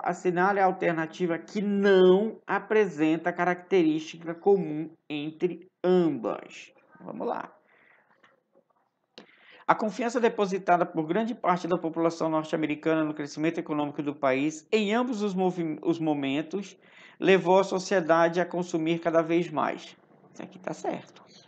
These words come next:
Então, tanto em trinta, em vinte e nove, tanto na década de vinte, quanto aqui na, na década,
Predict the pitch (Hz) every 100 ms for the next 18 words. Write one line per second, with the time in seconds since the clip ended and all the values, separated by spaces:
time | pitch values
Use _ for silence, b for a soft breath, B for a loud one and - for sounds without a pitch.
0 | _ _ - 120 120 B B B B B
1 | _ - 269 285 330 240 247 240 - 226
2 | - 190 180 208 - 196 165 170 180 170
3 | 147 147 143 131 - 226 269 226 202 202
4 | 208 208 190 165 185 175 - 147 175 208
5 | 190 185 - 170 170 - B B B B
6 | - 147 143 139 135 127 120 113 - -
7 | - - - _ - - 165 143 160 160
8 | 156 143 131 -